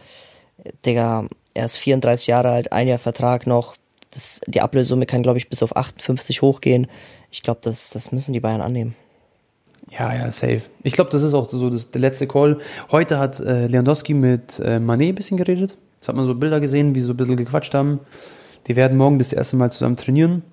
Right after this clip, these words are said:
Speaker 2: Also für euch, wenn ihr den Podcast hört, ist wahrscheinlich heute dann der Tag, wo die zusammen jetzt trainieren. Und, ähm, ja. Und das wird wahrscheinlich aber eins der wenigen Trainings sein, weil, <coughs> Bro, ich glaube, in zwei, drei, vier Tagen ist er dann wirklich im Barca-Trikot und wird vorgestellt am Wochenende.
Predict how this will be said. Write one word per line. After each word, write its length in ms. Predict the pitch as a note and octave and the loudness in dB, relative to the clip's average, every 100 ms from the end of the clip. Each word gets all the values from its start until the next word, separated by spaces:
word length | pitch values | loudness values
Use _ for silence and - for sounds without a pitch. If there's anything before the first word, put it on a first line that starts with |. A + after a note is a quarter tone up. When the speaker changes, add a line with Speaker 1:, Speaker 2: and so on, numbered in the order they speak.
| _ - | _ -8
Speaker 2:
Also 140 | A2+ A2 | -6 -2
für 120 | A#2+ | 0
euch, 140 | C3 | 2
wenn 100 | C3 | 2
ihr 60 | A#2+ | 0
den 60 | A2+ | 0
Podcast 440 | C#3 C3 B2+ - | -2 -2 -4 -2
hört, 140 | B2+ | -4
ist 220 | A#2 A#2+ - | -4 -10 -8
wahrscheinlich 320 | B2 B2 - | -2 -2 2
heute 220 | C#3+ D#3+ | 2 4
dann 120 | C3+ | 2
der 80 | C3+ | 2
Tag, 360 | C3+ C3 C3 - - - - | 2 0 -2 -8 -20 -20 -14
wo 80 | - | -4
die 80 | B2 | -4
zusammen 260 | B2 B2+ | 0 0
jetzt 180 | C3 C3 | 0 -2
trainieren. 340 | B2+ C3 C3+ C3 | 0 4 4 2
Und, 600 | A#2+ A#2 A#2 A#2 A2+ - | 0 0 0 -2 -4 -6
ähm, 360 | A2 A2 A2 A2 _ _ _ | -4 -4 -4 -8 _ _ _
ja. 180 | A#2+ C3 C3 - - - - _ _ - | -2 -2 -2 -14 -20 -20 -20 _ _ -8
Und 140 | A#2 | -4
das 120 | A#2+ | -2
wird 100 | C#3 | 0
wahrscheinlich 380 | C3 B2 C#3 C#3+ | 0 0 -2 0
aber 160 | - - | 0 2
eins 200 | C3+ C3+ | 0 0
der 80 | B2 | 0
wenigen 240 | C#3 C#3 | 0 0
Trainings 360 | - D3 D3+ C3+ | 0 0 0 0
sein, 220 | C3+ C3+ | -2 0
weil, 320 | B2+ C#3+ D#3 - - - | 0 0 -2 -4 -10 -8
<coughs> 760 | - - - - - A2+ - | -8 -10 -18 -20 -20 -20 -2
Bro, 120 | C#3 | 0
ich 100 | C#3 | 2
glaube, 420 | C#3 D3 D3+ - - _ _ _ - - _ _ _ - | 4 4 4 2 -6 _ _ _ -20 -20 _ _ _ -6
in 140 | B2 | -4
zwei, 180 | - C3 | -2 0
drei, 140 | C3 | 0
vier 140 | C3 C3 | 0 0
Tagen 240 | B2 B2 C#3 | 0 2 0
ist 140 | C3+ | 0
er 60 | C3 | 0
dann 260 | C3 C3 | 0 2
wirklich 200 | C3+ - | 0 -4
im 80 | C3 | -2
Barca-Trikot 480 | C3 C3+ C3+ B2+ B2+ | 0 0 -2 0 0
und 100 | B2 | -2
wird 100 | B2 | -2
vorgestellt 340 | C#3 B2+ B2 | -2 -2 -2
am 80 | A#2 | -2
Wochenende. 400 | A#2+ B2 A#2 A#2 | 0 0 -2 -2